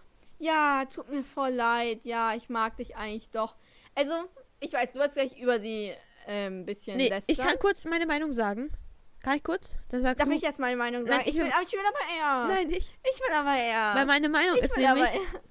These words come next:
Speaker 2: ich weiß nämlich nicht, ob sie jetzt wirklich nur zurückkommt, weil sie die Aufmerksamkeit mag. Und ich muss sagen, in dem Gespräch klingt's ein bisschen so. Oder ob es einfach nur ein guter Aufhänger für ein Gespräch ist, damit die wieder aufeinander zukommen.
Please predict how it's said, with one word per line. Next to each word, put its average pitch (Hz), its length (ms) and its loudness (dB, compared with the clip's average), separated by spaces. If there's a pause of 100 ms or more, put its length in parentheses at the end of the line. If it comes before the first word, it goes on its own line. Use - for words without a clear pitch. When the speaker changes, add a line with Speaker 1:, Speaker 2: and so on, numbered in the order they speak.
(120)
Speaker 2:
ich - 140 6
weiß 359 240 2
nämlich 254 280 2
nicht, 285 380 2 (1300)
ob - 180 8
sie 320 100 4
jetzt 285 200 2
wirklich 320 260 0
nur 294 120 4
zurückkommt, 254 600 2
weil 220 160 2
sie 190 220 -6
die - 200 -6
Aufmerksamkeit 196 720 2
mag. 180 340 -4 (640)
Und 202 100 -2
ich 214 60 2
muss 226 180 4
sagen, 226 360 4
in 220 100 0
dem 208 140 0
Gespräch - 400 2
klingt's 311 320 2
ein 208 80 -2
bisschen 196 240 -4
so. 208 240 2 (800)
Oder 359 180 2
ob 294 60 6
es - 60 2
einfach 285 180 4
nur 302 100 6
ein 262 80 -2
guter 262 300 0
Aufhänger 262 400 2
für 240 140 0
ein 214 100 0
Gespräch 202 560 0
ist, - 340 -6
damit 202 240 -4
die 202 140 -4
wieder 196 320 -2
aufeinander 190 360 -4
zukommen. 180 460 -12